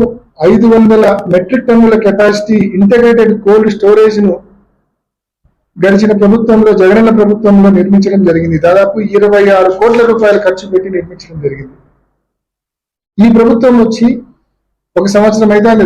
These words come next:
దాదాపు పదకొండు నెలలు అయింది. మరి అది గత ప్రభుత్వంలోనే ఎన్నికలకు, ఎన్నికలకు ముందు ఓపెన్ కూడా చేయడం జరిగింది. ఈ ప్రభుత్వం వచ్చి ఒక సంవత్సరం అవుతుంది, ఇంకా యూజర్ ఏజెన్సీని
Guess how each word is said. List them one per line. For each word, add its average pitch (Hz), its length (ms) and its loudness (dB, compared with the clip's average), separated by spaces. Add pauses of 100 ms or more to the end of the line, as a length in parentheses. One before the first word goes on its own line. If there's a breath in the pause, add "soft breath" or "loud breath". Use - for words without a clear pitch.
దాదాపు 160 340 0 (360)
పదకొండు 180 340 0
నెలలు 208 180 2
అయింది. 151 220 -6 (880)
మరి 185 200 2
అది 190 160 0 (220)
గత 165 120 0 (100)
ప్రభుత్వంలోనే 233 640 2 (100)
ఎన్నికలకు, 226 440 0 (100)
ఎన్నికలకు 220 520 -2
ముందు 247 180 2 (140)
ఓపెన్ 233 280 2
కూడా 233 200 2
చేయడం 196 200 0 (100)
జరిగింది. 143 320 -10 (1040)
ఈ 214 40 2 (100)
ప్రభుత్వం 262 400 2 (100)
వచ్చి 247 160 0 (140)
ఒక - 100 -2 (100)
సంవత్సరం 247 480 0
అవుతుంది, 214 480 2 (840)
ఇంకా 240 220 2 (200)
యూజర్ 285 420 2
ఏజెన్సీని 262 500 2